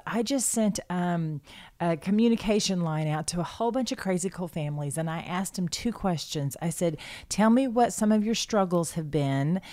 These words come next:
um, and, and adjustments during this time frame, and then share with me some of the things that have made your marriage grow and has enhanced your marriage." And so we have a whole slew of ideas. People just poured in information, and so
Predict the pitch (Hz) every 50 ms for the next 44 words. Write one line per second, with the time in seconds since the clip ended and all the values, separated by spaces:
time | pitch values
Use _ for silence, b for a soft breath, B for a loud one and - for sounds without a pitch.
0 | B B B B B B - 170 175 170 170 160 160 - - - 190 190 190 185
1 | 180 - - 202 185 185 170 - 240 233 240 - - - 165 147 147 139 - -
2 | - 180 175 170 170 160 170 156 - - - - 156 151 151 - - 160 147 147
3 | 151 165 180 - - 196 208 220 214 214 - - - 240 220 226 247 254 247 233
4 | 247 240 - 226 214 208 214 240 240 - - 185 180 180 170 151 - 180 170 175
5 | 165 185 196 196 170 - 175 165 160 160 180 160 196 214 196 190 160 151 147 147
6 | 151 - - - - 226 220 208 180 143 123 120 - 139 139 156 156 143 156 151
7 | 143 - 202 202 196 - - - 170 160 151 147 135 127 127 214 - B B B
8 | B B B B B B 170 170 - 208 202 202 240 254 247 202 208 185 180 -
9 | 175 185 180 165 - - - - - - - 247 254 254 247 247 240 - - -
10 | - - - 208 226 254 254 247 240 220 - 151 151 151 143 139 131 - 131 139
11 | - - 202 220 - - 214 180 190 170 - - - - - 262 247 262 254 220
12 | 240 220 196 190 175 - 175 160 160 156 160 - - 170 151 151 156 156 147 -
13 | 180 170 170 170